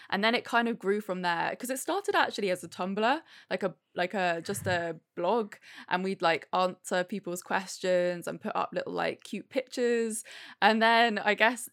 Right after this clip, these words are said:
it just turned into what it is today, which is sort of a bigger, bigger platform. And now we're even adding more voices and more creators to Come Curious so that we can get even more people's experiences and voices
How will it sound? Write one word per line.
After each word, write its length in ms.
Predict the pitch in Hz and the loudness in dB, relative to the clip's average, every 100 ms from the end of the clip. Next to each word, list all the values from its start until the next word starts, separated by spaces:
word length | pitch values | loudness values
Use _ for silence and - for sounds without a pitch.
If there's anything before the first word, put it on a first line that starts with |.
| - | -2
it 160 | 196 | -2
just 220 | 214 226 - | -2 -4 -2
turned 320 | 220 220 208 | 2 2 2
into 500 | 196 202 - 175 175 | -2 -4 -6 -6 -4
what 140 | 185 | -2
it 100 | 180 | -2
is 200 | 185 180 | -2 -6
today, 400 | - 196 196 180 | -8 -2 0 0
which 200 | 175 - | -2 -6
is 140 | 180 170 | -8 -10
sort 120 | - | -10
of 60 | 185 | -12
a 60 | |
bigger, 540 | 175 180 175 170 175 175 _ _ - _ | -10 -8 -6 -6 -6 -8 _ _ -20 _
bigger 200 | 196 190 | -4 -2
platform. 640 | - - - - 175 170 175 | -2 -4 -8 -6 -6 -4 -2
And 180 | 170 185 | -4 -2
now 180 | 190 | -2
we're 180 | 220 202 | 0 -2
even 300 | - 202 175 - | -2 -4 -6 -4
adding 460 | 175 185 180 175 | -4 -2 -6 -6
more 240 | 180 185 185 | -4 -4 -2
voices 540 | 185 190 190 175 165 | -4 -4 -4 -6 -6
and 80 | 170 | -6
more 180 | 180 180 | -8 -8
creators 840 | - 175 190 190 175 170 175 - - - - - | -8 -6 -6 -6 -6 -6 -8 -12 -18 -20 -18 -10
to 300 | - 226 233 | -6 -4 -4
Come 260 | 220 190 190 | -6 -6 -6
Curious 500 | 196 208 180 175 170 | -4 -2 -2 -4 -6
so 100 | 185 | -6
that 80 | 175 | -4
we 100 | 185 | -6
can 140 | 190 | -6
get 180 | 180 - | -6 -6
even 280 | 185 180 180 | -6 -6 -6
more 220 | 190 180 | -6 -6
people's 380 | 202 185 175 170 | -8 -10 -10 -10
experiences 1080 | 170 - 180 175 170 165 - 165 165 165 - | -10 -10 -6 -6 -6 -10 -12 -10 -10 -12 -12
and 300 | - 165 165 | -10 -10 -12
voices 640 | 170 175 170 165 165 165 | -10 -12 -10 -8 -8 -8